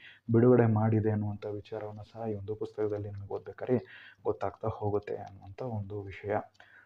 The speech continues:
So ರಾಮಲಿಂಗಂ ಪಿಳ್ಳೈರವರ ಒಂದು, ಆ, ಬದುಕು ಜೀವನವನ್ನ ಅವರ ಒಂದು, ಆ,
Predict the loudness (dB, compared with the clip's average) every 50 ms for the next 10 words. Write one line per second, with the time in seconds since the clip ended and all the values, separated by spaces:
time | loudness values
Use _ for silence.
0 | _ _ 0 2 2 2 2 0 0 0 2 2 2 2 2 2 4 4 2 2
1 | 0 0 2 2 4 6 6 6 6 4 2 2 2 0 0 0 0 0 0 0
2 | 0 2 4 4 4 4 2 0 -8 -20 -20 -20 _ _ _ -8 -8 -4 2 4
3 | 6 6 6 4 4 2 0 2 2 2 2 2 4 4 6 6 6 6 4 4
4 | 4 4 2 2 2 2 6 8 8 10 10 10 8 8 6 6 4 4 2 2
5 | -2 -8 _ -8 -6 -6